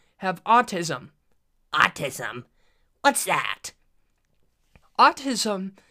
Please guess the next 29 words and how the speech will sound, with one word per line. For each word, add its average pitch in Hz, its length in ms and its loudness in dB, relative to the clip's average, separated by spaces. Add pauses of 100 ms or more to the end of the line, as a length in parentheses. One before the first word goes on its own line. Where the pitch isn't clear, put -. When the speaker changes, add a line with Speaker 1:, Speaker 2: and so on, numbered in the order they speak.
(360)
Speaker 1:
is 208 140 -2
this 202 340 -4 (100)
thing 262 240 -2
I 190 120 4
live 175 280 -4
with. 151 380 -4 (400)
It 190 60 -4
makes 202 340 -4
me 202 240 -4
see 233 380 -2
differently. 180 760 -4 (540)
For 226 100 0
example, 190 680 -4 (420)
one 269 180 0
of 339 40 0
my 311 140 2
special 208 520 -4
interests 185 540 -6 (160)
is 180 140 -4
I 196 160 0
like 202 380 -2
watching 202 380 -2
bug 208 260 -2
movies. 156 580 -6 (640)
Speaker 2:
Oh, 226 100 4
like 160 320 -2
A - 80 -8
Bug's 165 320 -2
Life? 214 460 2